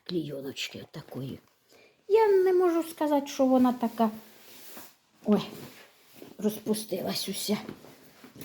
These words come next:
Я не можу сказати, що вона така вся різдвяна чи яка. Ну, така, яка є. Бачите, така, яка є.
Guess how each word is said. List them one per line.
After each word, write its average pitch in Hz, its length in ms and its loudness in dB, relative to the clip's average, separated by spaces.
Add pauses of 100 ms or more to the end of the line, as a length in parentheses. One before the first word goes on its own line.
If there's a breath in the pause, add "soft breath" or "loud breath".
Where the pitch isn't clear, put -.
(120)
Я 247 200 6
не 262 120 8
можу 240 280 6
сказати, 226 400 -2
що - 140 -4
вона 208 160 2
така 208 300 -4
вся 190 300 2
різдвяна 185 840 2
чи 180 220 -4
яка. 175 560 0
Ну, 233 240 2
така, 180 440 -4
яка 180 300 -2
є. 135 420 -2 (640 loud breath)
Бачите, - 460 -6
така, 151 360 -4
яка 180 360 -2
є. - 340 -8